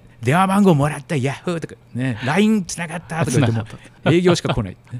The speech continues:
Speaker 1: 「散々飲ませて誘ってみたら、あたし父ちゃんが待ってるの」。
Speaker 2: <laughs>
Speaker 1: ね、「じゃんじゃん飲ませろ、酔わせて放り出せ、カモネギ音頭でガバチョのパ」。
Speaker 2: はい。
Speaker 1: ね、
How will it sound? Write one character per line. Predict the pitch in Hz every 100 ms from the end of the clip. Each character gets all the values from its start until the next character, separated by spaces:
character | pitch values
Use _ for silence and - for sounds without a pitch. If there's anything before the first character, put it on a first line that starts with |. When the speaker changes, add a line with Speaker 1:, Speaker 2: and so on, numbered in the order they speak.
| - 339 - - 311 - - 87
Speaker 1:
「散 | - 180 247
々 | 226 208 196
飲 | 196
ま | 220
せ | -
て | 127
誘 | - 113 170
っ |
て | - -
み | 165
た | 156 131
ら、 | 104 - -
あ | 135
た | 175
し | 160
父 | - 180 175
ち | 127
ゃ |
ん | 107
が | 92
待 | 110 -
っ |
て | -
る | 92
の」。 | 85 - - - - -
Speaker 2:
<laughs> | - - 175 - 196 165 - 139
Speaker 1:
ね、 | 113 123 131 - - 117
「じ | 113
ゃ | 127
ん | 120
じ | 113
ゃ |
ん | 104
飲 | 120
ま | 180
せ | 196
ろ、 | 170
酔 | 143
わ | 139
せ | 143
て | 117
放 | 120
り | 117
出 | 110
せ、 | 104
カ | - 110
モ | 156
ネ | 180
ギ | 165
音 | 156 147
頭 | 135
で | 139
ガ | 117
バ | 110
チ | 107
ョ |
の | 82
パ」。 | - - -
Speaker 2:
は | - 117
い。 | 117 - 104
Speaker 1:
ね、 | 127 147